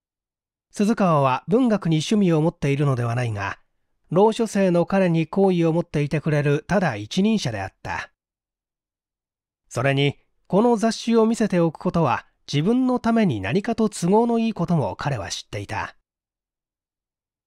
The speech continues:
鈴川が酒の膳へ彼を迎えた時、今日こそは当然のことのようによく飲んだ。飲んでは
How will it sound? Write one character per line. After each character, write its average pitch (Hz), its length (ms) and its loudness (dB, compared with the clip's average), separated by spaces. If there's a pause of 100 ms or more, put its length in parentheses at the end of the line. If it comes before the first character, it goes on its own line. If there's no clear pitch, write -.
鈴 190 300 0
川 180 260 2
が 143 240 0
酒 180 300 0
の 190 140 4
膳 180 300 2
へ 175 80 2
彼 180 260 0
を 139 140 0
迎 139 240 -2
え 139 60 -2
た 139 100 -2
時、 120 400 -6 (800)
今 160 200 4
日 - 20 -
こ 147 100 -4
そ 139 160 -2
は 131 240 -2
当 117 220 -6
然 175 240 2
の 175 100 2
こ 180 140 -4
と 180 80 0
の 185 120 2
よ 196 180 2
う 185 40 2
に 101 160 -6
よ 117 140 -6
く 117 120 -6
飲 113 100 -4
ん 107 100 -4
だ。 104 260 -6 (1700)
飲 143 180 2
ん 147 140 0
で 131 100 0
は 123 300 -4